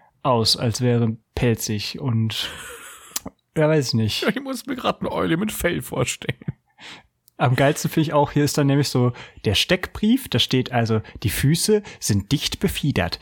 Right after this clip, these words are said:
Speaker 1: Das Rau in seinem Namen ist ein veralteter Begriff für Pelz und ist daher sehr treffend. Und dann steht hier halt, wie groß der ist, Stand und Stichvogel ganzjährig zu beobachten und so mit so einer kleinen, ähm,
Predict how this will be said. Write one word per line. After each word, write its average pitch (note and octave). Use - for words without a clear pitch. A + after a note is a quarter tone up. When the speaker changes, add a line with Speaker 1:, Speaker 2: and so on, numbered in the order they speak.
Speaker 1:
Das -
Rau A2
in A#2+
seinem A2
Namen G#2+
ist G#2+
ein A2+
veralteter G#2+
Begriff G#2+
für A2
Pelz E3
und A2
ist -
daher G2
sehr G#2+
treffend. -
Und G#2+
dann B2+
steht -
hier A2
halt, A#2
wie A2
groß D3+
der C#3+
ist, C#3+
Stand C#3+
und A#2
Stichvogel C#3+
ganzjährig C3+
zu C3
beobachten D3+
und B2+
so C#3
mit B2
so C3
einer A#2+
kleinen, B2+
ähm, A2+